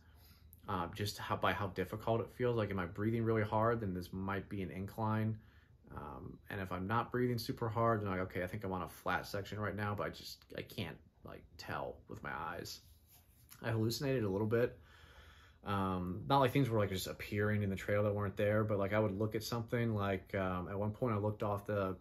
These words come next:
edge of the trail and it looked like there was a guy kneeling with the camera with one of those long lenses. So, like, I thought, "Oh, you know, races have photographers sometimes, so, like, maybe he's taking pictures of the runners."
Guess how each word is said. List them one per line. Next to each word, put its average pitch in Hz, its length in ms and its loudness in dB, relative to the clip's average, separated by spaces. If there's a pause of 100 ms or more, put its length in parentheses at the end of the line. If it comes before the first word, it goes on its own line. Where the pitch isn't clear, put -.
(340)
edge 101 160 -2
of 101 80 0
the 98 60 -2
trail 104 560 2 (500)
and 104 320 2
it 101 220 0
looked 113 160 0
like 113 100 4
there 107 80 4
was 104 100 4
a 104 40 0
guy 101 180 2
kneeling 113 560 4
with 101 160 -2
the 95 280 2
camera 127 420 2
with 90 100 -2
one 107 100 0
of 104 60 2
those 98 140 0
long 101 380 0
lenses. 110 720 -2
So, 107 280 0
like, 104 220 -2
I 113 60 -6
thought, 110 240 0
"Oh, 160 100 2
you 160 140 2
know, 120 100 0
races 110 340 0
have 104 160 0
photographers 107 580 -4
sometimes, 92 580 -2
so, 87 100 -8
like, 87 160 -6
maybe 92 160 -2
he's 92 100 -4
taking - 240 -12
pictures 107 380 -6
of 92 60 -4
the 82 60 -10
runners." 107 480 -2